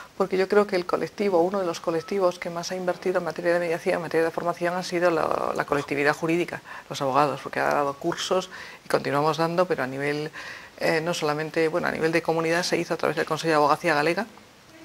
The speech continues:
varias ediciones del curso de mediación ajustados a la, a la normativa de la Ley cinco del, del dos mil once, que per-, no, dos mil doce y su reglamento, que establece las horas de, que tienen que tener de formación, con las prácticas y demás,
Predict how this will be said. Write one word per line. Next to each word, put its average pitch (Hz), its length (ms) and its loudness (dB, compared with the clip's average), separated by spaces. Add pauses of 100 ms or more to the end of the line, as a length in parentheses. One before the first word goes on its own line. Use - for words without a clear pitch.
(300)
varias 160 360 4
ediciones 160 360 0
del 160 100 2
curso 170 200 0
de 160 60 4
mediación 170 580 2
ajustados 160 560 -2
a 151 60 4
la, 143 240 0 (340)
a 180 60 0
la 156 100 6
normativa 147 920 2 (420)
de - 80 -4
la 147 80 -2
Ley 151 80 -2
cinco - 300 -4
del, 147 520 -4
del - 440 -4
dos - 140 -8
mil 156 140 -8
once, 156 360 -2
que - 80 -10
per-, - 240 -4
no, 151 160 -6
dos 143 220 -6
mil 151 140 -4
doce 151 280 0
y - 20 -4
su - 140 -6
reglamento, 151 560 -2 (340)
que - 80 -6
establece 151 380 0
las 147 180 -2
horas 151 320 0
de, 147 300 -2
que 147 80 -6
tienen 151 240 -6
que 151 80 -6
tener 143 200 -4
de 147 120 -6
formación, 170 640 -2
con 165 100 -6
las 135 140 -6
prácticas - 480 -8
y 160 40 -2
demás, 156 320 -2